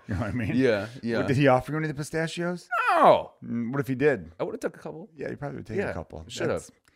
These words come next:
Speaker 1: yeah, that's where he fucked up a little
Speaker 2: Yeah.
Speaker 1: bit, though.
Speaker 2: And then I had an Uber driver, uh, in New York when I was going to Brooklyn for a show,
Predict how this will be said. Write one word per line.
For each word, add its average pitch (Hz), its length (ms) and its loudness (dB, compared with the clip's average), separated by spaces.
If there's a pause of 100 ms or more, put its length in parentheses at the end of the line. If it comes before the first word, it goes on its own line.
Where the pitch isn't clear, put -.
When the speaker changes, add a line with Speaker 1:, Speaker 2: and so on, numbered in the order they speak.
(420)
Speaker 1:
yeah, 107 120 -4
that's 131 180 -4
where 156 100 -4
he 131 80 0
fucked 101 280 -4
up 95 180 -4
a - 20 -8
little 98 200 0
Speaker 2:
Yeah. 95 60 -2
Speaker 1:
bit, 80 120 -8
though. 80 160 -8
Speaker 2:
And 110 100 -4
then 139 120 0
I - 20 6
had 151 140 4
an 127 80 2
Uber 131 160 -2
driver, 104 560 0 (240)
uh, 95 340 -6
in 98 460 -6
New 98 100 -6
York 123 260 -4
when 113 60 -6
I 107 40 -4
was 98 60 -6
going 98 120 -6
to 87 40 -10
Brooklyn 98 280 -6
for 87 140 -10
a - 20 -12
show, 82 480 -6